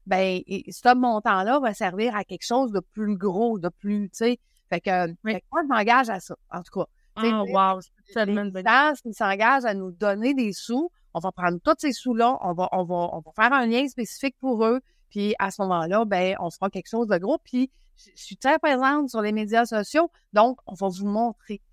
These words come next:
Speaker 1: On va vous montrer sur
Speaker 2: Oui.
Speaker 1: place c'est quoi que ça a fait, puis c'est quoi que ça a changé dans leur vie, puis c'est, c'est où est-ce qu'a-, est-ce qu'est allé votre argent, et cent pour cent de l'argent va aller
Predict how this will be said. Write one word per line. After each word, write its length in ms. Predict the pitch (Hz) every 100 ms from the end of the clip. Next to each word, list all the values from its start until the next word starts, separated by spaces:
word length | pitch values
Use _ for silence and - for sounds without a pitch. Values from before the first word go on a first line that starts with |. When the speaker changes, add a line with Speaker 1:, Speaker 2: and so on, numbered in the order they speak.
| _ -
Speaker 1:
On 60 |
va 160 | 175 208
vous 220 | 175 202
montrer 520 | 208 233 277 - 294
sur 180 | 285 233 -
Speaker 2:
Oui. 80 | 240
Speaker 1:
place 180 | 226 233 _ _ _ -
c'est 120 | 233
quoi 320 | - 254 262 240
que 40 | -
ça 200 | - 220 180
a 40 |
fait, 220 | - 226 233 -
puis 80 | -
c'est 100 | 220
quoi 160 | 247 254
que 60 |
ça 120 | 220
a 60 | 190
changé 400 | - 202 202 262
dans 160 | 254 190
leur 260 | 175 175 180
vie, 260 | 202 254 - _ -
puis 320 | 220 226 214
c'est, 160 | - -
c'est 140 | -
où 160 | 208 233
est-ce 140 | 220
qu'a-, 240 | 226 208 208
est-ce 180 | 214 -
qu'est 180 | 220 214
allé 240 | 208 269
votre 200 | 233 196
argent, 300 | 170 175 233 240 _ _
et 120 | 214 196
cent 420 | - 302 294 262
pour 140 | 226
cent 180 | - 220
de 60 | 208
l'argent 340 | 175 185 214
va 160 | 196 170
aller 220 | 175